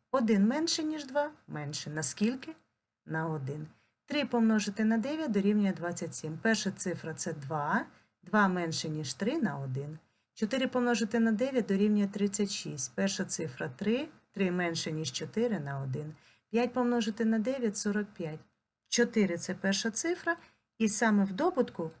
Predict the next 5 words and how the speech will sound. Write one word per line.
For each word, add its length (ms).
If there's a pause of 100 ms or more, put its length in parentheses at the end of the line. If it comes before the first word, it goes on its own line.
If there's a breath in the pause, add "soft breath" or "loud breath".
(120)
перша 360
цифра 400
менше, 760
ніж 540 (540)
перший 500